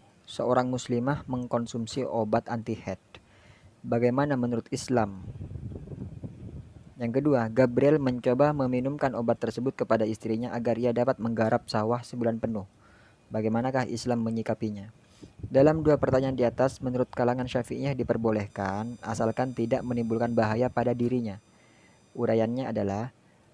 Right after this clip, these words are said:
sekaligus pendapat-pendapat kalangan mazhab selain Syafi'iyah tentang wanita yang minum obat pencegah datangnya haid. Dalam fatwa Al-Qommat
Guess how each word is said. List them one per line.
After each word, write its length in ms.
sekaligus 480
pendapat-pendapat 720
kalangan 400
mazhab 400
selain 240
Syafi'iyah 500
tentang 380
wanita 320
yang 160
minum 260
obat 300
pencegah 560
datangnya 400
haid. 240
Dalam 320
fatwa 480
Al-Qommat 580